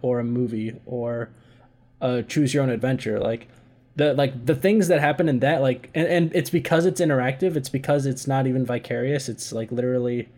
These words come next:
and it's, it's, it's what you would naturally, it's, like, what you're inclined to do. You're inclined to send your little block to go with the other little blocks, and the, they all dissipate, and you can feel the, the kind of hurt in that.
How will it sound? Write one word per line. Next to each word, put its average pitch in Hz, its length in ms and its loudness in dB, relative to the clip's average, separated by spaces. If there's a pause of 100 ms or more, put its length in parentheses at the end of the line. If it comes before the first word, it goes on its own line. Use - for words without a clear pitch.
(300)
and 147 100 2
it's, 143 220 0
it's, 165 160 0
it's - 180 0
what 240 180 4
you 226 160 2
would 170 260 4
naturally, 160 500 2
it's, 131 80 0
like, 226 120 2
what 196 120 2
you're 185 80 4
inclined 139 400 0
to 127 60 -2
do. 123 80 -2
You're 131 240 0
inclined 147 420 0
to 135 60 -6
send 135 240 -2
your 139 100 2
little 131 180 2
block 131 360 -2 (380)
to 151 100 -2
go 139 200 6
with 135 200 2
the 135 160 0
other 147 240 2
little 123 200 0
blocks, 123 440 -4 (400)
and 135 240 2
the, 143 200 4
they 160 160 6
all 151 120 6
dissipate, 143 340 2
and 131 80 2
you 123 60 -2
can 127 100 0
feel 143 320 4
the, 123 460 0
the 123 180 -2
kind 131 240 -4
of 120 80 -6
hurt 143 180 0
in 123 140 -2
that. 120 300 -6